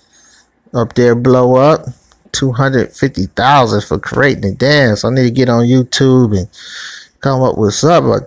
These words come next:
two-step, a dip, you know, Millie Rock It Out, something, you know, bring the Watt back, something. The Smurf, the Pee Wee Herman. <laughs> Y'all know nothing about that.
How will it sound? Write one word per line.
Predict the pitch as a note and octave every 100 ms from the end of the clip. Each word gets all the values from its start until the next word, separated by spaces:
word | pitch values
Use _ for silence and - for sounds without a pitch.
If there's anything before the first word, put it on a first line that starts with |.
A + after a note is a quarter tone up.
| _
two-step, | - D3+ D3+ - C3 D3+ D#3
a | G2
dip, | G2 - C#3 D3+ -
you | - B2
know, | C3+ G#2 F#2
Millie | A#2 C#3+ C#3+
Rock | B2+ D3+ D#3+
It | C3+ B2+
Out, | D3+ E3+ - -
something, | A#2+ D3 - G#2 G#2 - - - - G#2 - -
you | -
know, | E2+ D#2 D2+ G#2+ -
bring | A2+ C3
the | F2+
Watt | G2 D3 C#3+ A#2+
back, | A2 G2 - -
something. | - C3+ A2+ G2+ G#2 A#2 _ _ _ _
The | -
Smurf, | - F2 C#3 B2+ F#2+ - -
the | -
Pee | - C#3+
Wee | B2 A#2+
Herman. | C3 C#3 A2+ F#2+ G2 - - - _ -
<laughs> | F2+ C3+ - - - - G#2+ -
Y'all | A2 G#2+ G2
know | G2+ G2
nothing | G#2+ D2+ F2+
about | G2 F#2 F#2 -
that. | F#2 - -